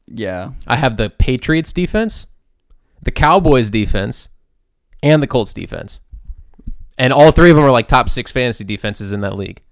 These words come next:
Speaker 1: Did the Colts, was that the Colts? They put
Speaker 2: I
Speaker 1: up
Speaker 2: started the Colts.
Speaker 1: Yeah.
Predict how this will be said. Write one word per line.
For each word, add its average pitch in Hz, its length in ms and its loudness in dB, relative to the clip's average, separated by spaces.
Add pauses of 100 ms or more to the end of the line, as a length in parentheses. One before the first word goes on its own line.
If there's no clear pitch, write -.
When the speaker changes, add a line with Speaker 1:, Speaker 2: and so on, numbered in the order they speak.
(160)
Speaker 1:
Did 107 160 -14
the 101 80 -12
Colts, 98 340 -12 (220)
was 113 180 -12
that 113 120 -6
the 110 100 -12
Colts? 113 340 -8
They 101 100 -10
put 131 80 -4
Speaker 2:
I 139 60 4
Speaker 1:
up 127 60 2
Speaker 2:
started 160 400 4
the 120 100 2
Colts. 110 320 2
Speaker 1:
Yeah. 87 200 -6